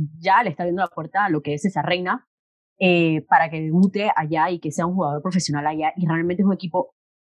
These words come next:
creo que esa fue, esa fue mi primera cobertura en Europa, en un estadio europeo con una acreditación, o sea,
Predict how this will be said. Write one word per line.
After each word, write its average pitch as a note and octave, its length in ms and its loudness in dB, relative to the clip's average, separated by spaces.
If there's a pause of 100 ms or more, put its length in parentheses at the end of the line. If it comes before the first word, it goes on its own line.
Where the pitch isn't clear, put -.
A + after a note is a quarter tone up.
(140)
creo B3 160 6
que B3+ 60 2
esa F#3+ 140 0
fue, - 160 -10
esa C4+ 260 -2
fue C#4 300 -4
mi A3 100 4
primera F3 320 2
cobertura G3 480 -2
en E3+ 260 2 (120)
Europa, G3+ 420 2 (300)
en F#3 140 0
un A3 80 6
estadio G#3+ 340 -2
europeo F#3+ 340 0
con E3 100 2
una F3+ 140 2
acreditación, F#3+ 580 -2
o D#3 60 -14
sea, D3 200 0